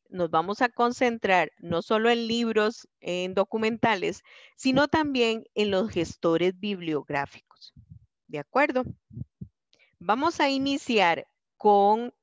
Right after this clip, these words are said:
las bases de datos para artículos. Están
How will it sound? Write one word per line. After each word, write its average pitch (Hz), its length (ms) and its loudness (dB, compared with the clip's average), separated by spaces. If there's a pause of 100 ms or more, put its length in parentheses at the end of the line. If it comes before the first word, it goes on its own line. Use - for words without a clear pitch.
(140)
las 185 680 0
bases 165 440 2
de 220 120 2
datos 202 420 2
para 185 240 0
artículos. 220 680 -2 (1080)
Están 226 500 2